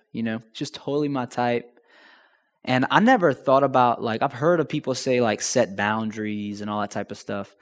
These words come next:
Um, but I never thought about that.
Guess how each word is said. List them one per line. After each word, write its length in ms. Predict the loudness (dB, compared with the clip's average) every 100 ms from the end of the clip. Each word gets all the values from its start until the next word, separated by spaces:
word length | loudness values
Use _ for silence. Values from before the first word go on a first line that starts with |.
| _ _ _ _
Um, 340 | 2 2 0 -6 _ _ _ _ _ _ _
but 140 | 4
I 20 |
never 180 | 4 4
thought 280 | 4 6 6
about 300 | 4 0 -2
that. 300 | -4 -6 -8